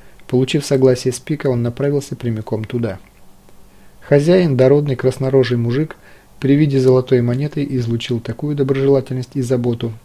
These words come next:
каковы в пересчете на голые килоэрги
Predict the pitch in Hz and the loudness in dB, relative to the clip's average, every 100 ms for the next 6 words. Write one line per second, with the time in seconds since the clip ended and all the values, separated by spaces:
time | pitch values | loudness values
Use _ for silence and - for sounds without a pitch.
0 | - - 127 151 165 165 - 135 123 147 | -16 -6 -4 -2 -2 -2 0 0 0 -4
1 | 139 127 123 127 123 117 117 120 113 131 | -2 -2 0 2 2 2 -2 -4 -4 -2
2 | 147 143 135 | -2 -2 -6